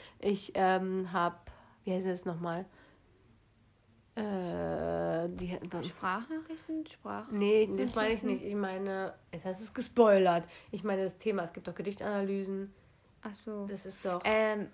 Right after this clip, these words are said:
Speaker 2: Mat-,
Speaker 1: Schreib-,
Speaker 2: materielles-,
Speaker 1: materialgestü-, materialgestütztes
Speaker 2: materialgestütztes
Speaker 1: Schreiben.
Speaker 2: Schreiben.
Speaker 1: Das habe ich genommen. Das ist ja das, was viele Lehrer so betiteln als, das ist für die Faulen, da muss man ja nichts lernen. Ähm,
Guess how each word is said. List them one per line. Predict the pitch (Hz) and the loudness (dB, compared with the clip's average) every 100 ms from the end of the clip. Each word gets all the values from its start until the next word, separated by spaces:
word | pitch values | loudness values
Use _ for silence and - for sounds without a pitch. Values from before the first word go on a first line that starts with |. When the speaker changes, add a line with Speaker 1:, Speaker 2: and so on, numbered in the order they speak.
| - - - - | -14 -18 -18 -8
Speaker 2:
Mat-, | 208 214 214 | -2 2 2
Speaker 1:
Schreib-, | - | 2
Speaker 2:
materielles-, | 202 220 214 | 0 0 2
Speaker 1:
materialgestü-, | 214 220 220 202 214 208 190 - | 4 6 6 6 2 -2 -4 -2
materialgestütztes | 185 208 | -2 0
Speaker 2:
materialgestütztes | 202 196 208 208 214 202 214 208 196 | 2 2 2 0 0 -2 -6 -4 -4
Speaker 1:
Schreiben. | - - 190 190 190 | -4 -2 2 2 2
Speaker 2:
Schreiben. | 180 180 - - | -2 -6 -10 -2
Speaker 1:
Das | 269 262 | -2 2
habe | 240 208 | 0 0
ich | 208 | -2
genommen. | - 220 220 226 - | -2 -2 -2 -6 -10
Das | 208 214 | -6 -4
ist | 233 | -2
ja | 240 | 0
das, | 220 220 | 0 -2
was | 208 196 | -6 -6
viele | - 214 | -6 -2
Lehrer | 208 202 196 196 | -2 -2 -2 -4
so | 185 | -4
betiteln | 180 190 196 196 190 | -8 -8 -6 -6 -4
als, | - 175 180 - | -2 -2 -2 -8
das | 190 180 | -10 -10
ist | 170 | -8
für | |
die | 175 | -8
Faulen, | 170 - 180 247 294 285 | -4 0 0 0 -4 -4
da | 180 | -4
muss | 180 | -4
man | 180 175 | -6 -6
ja | |
nichts | 170 170 | -6 -6
lernen. | 160 147 165 - - - - - | -6 -4 -6 -12 -20 -20 -20 -8
Ähm, | - | -4